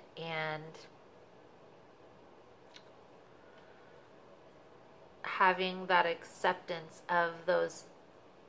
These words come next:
perceived flaws. Oftentimes in readings, I will describe this as something that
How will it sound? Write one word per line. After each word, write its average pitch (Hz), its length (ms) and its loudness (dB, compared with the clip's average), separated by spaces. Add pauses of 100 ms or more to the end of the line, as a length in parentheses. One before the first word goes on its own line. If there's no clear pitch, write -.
(140)
perceived 196 760 -2
flaws. - 800 2 (560)
Oftentimes 202 840 8
in 180 160 -2
readings, 180 480 -4 (100)
I 185 200 6
will 175 160 4
describe 175 640 0
this 185 240 2 (100)
as 175 720 4 (380)
something 208 800 -2
that - 180 -2